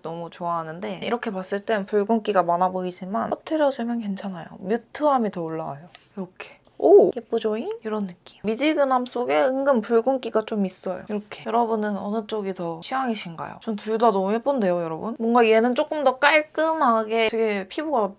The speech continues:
좋아 보이고 요 매트바의 느낌은 싹 정리된 느낌, 차분한 느낌이에요.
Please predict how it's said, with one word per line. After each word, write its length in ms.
좋아 260
보이고 540
요 80
매트바의 460
느낌은 440
싹 300
정리된 600
느낌, 380
차분한 420
느낌이에요. 540